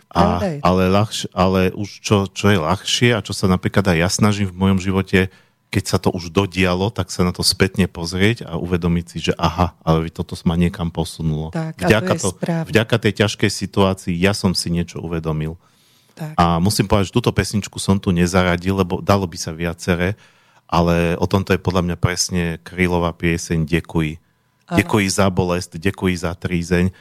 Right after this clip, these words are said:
Speaker 1: A ten Karel Kryl tiež na to prišiel, <laughs> lebo to bol múdry človek.
Speaker 2: Presne tak.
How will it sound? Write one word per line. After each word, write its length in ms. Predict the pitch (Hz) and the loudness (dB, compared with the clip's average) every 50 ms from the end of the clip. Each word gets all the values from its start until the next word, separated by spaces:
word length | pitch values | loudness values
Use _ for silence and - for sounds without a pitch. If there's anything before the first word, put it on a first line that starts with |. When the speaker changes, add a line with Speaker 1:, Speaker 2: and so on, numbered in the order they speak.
| _ _ _ _ | _ _ _ _
Speaker 1:
A 60 | _ - | _ -4
ten 160 | - - 90 | 0 0 0
Karel 400 | 90 - 98 92 92 92 92 90 | 0 2 0 0 2 2 0 0
Kryl 260 | - - 85 87 87 | -2 -4 -4 -4 -4
tiež 300 | 85 - - 87 85 85 - | -4 0 2 2 2 2 0
na 100 | 80 76 | -4 -4
to 120 | - 82 | -4 -4
prišiel, 480 | 78 - 80 78 82 - - 87 85 82 | -2 0 0 -2 0 0 0 0 0 0
<laughs> 40 | 80 | 0
lebo 120 | - - | 0 0
to 180 | - - - - | 0 -2 -2 -2
bol 140 | 113 98 104 - | 0 0 0 0
múdry 420 | 120 101 107 107 92 92 90 90 | 2 2 0 0 0 -2 -2 -4
človek. 520 | - - 87 82 87 85 80 92 - - - | -6 -6 -6 -4 -2 -2 -2 -2 -4 -6 -6
Speaker 2:
Presne 600 | - 165 165 156 151 151 151 - - 165 151 147 | -6 -2 0 0 0 0 -4 -8 -10 -10 -10 -10
tak. 300 | 147 - 151 147 156 | -12 -14 -16 -16 -16